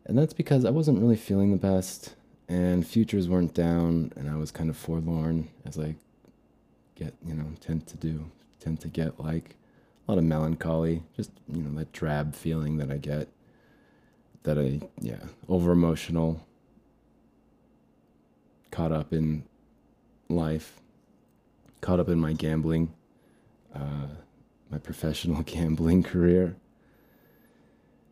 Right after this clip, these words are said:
Yeah, it's, you know,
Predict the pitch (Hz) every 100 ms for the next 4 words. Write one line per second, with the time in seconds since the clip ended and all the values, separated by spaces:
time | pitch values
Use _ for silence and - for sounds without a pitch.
0 | _ _ _ - 151 151 131 - - -
1 | - _ _ _ _ _ _ _ - 135
2 | 143 139 139 120